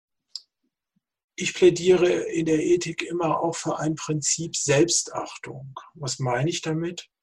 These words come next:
Dass man das Richtige auch dann tut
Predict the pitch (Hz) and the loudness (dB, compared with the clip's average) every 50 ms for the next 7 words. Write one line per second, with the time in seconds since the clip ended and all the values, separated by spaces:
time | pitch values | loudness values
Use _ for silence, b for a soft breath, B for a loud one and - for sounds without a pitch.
0 | _ _ _ _ - - - 131 147 139 131 - 147 143 139 147 143 - - - | _ _ _ _ -18 -16 -6 -2 0 0 2 2 2 2 2 2 2 2 2 4
1 | 165 170 170 - - - 190 160 170 165 151 - - - 151 147 - - - _ | 4 6 6 4 2 0 0 0 2 2 2 2 2 2 2 2 0 -4 -14 _
2 | - 175 147 160 175 185 185 180 - - - - - 165 165 147 127 120 - - | 2 4 4 4 4 2 0 -4 -6 -8 -8 -2 0 2 2 2 0 -4 -8 -12
3 | - - - | -14 -14 -16